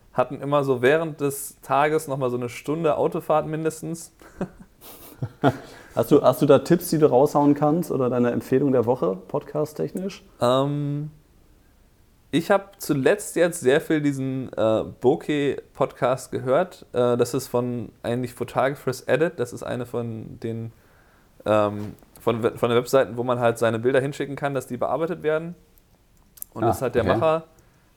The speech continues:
Speaker 1: ähm, der dann halt verschiedene Leute interviewt. Und da hab ich ein paar sehr interessante Folgen, ähm, zuletzt gehört. Ähm, ist, ist sehr angenehm, was man da so mitnehmen kann, weil der halt sehr coole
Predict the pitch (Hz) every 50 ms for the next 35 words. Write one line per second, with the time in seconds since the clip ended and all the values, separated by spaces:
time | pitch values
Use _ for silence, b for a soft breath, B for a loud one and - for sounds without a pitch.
0 | _ _ - 117 117 117 117 117 113 110 117 120 127 127 127 120 - 127 120 -
1 | - 139 143 127 123 127 131 131 110 127 131 123 113 117 117 135 165 185 - -
2 | 123 131 120 123 135 139 131 - - 131 - - 131 131 131 127 127 131 135 135
3 | 127 123 - 131 127 135 135 120 - - 123 131 135 135 139 139 139 - _ _
4 | _ _ _ _ _ _ _ _ _ _ _ - 113 120 123 123 123 120 - -
5 | 131 131 131 - - - 120 123 127 127 127 135 139 - - _ _ _ _ _
6 | _ _ _ _ - - 101 110 113 113 113 117 113 117 117 117 117 117 120 -
7 | - _ - 147 - - - - - - 135 - - 156 151 139 165 175 165 160
8 | 160 156 156 165 156 143 139 143 139 156 143 139 135 135 127 127 127 123 139 -
9 | - 165 160 160 160 147 - 151 151 151 135 131 127 127 123 123 127 123 123 -
10 | - 127 131 135 - - 139 139 139 139 131 135